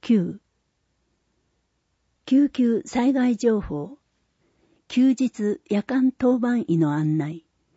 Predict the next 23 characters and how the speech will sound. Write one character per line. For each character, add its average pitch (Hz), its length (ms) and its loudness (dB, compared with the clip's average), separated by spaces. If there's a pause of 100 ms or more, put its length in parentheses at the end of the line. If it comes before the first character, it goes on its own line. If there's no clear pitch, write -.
(260)
八 262 340 -2
二 262 300 4
五 180 160 0
の 160 260 -2
八 247 380 -4
一 - 220 -10
九 160 280 -4
九。 156 320 -8 (1500)
災 247 300 2
害 262 300 2
情 240 240 2
報。 160 440 -4 (540)
零 269 320 4
一 233 220 0
八 185 300 -2
零 170 420 0
九 269 260 2
九 254 300 0
九 240 320 0
の 170 340 0
零 226 300 2
零 208 180 2
一。 - 480 -10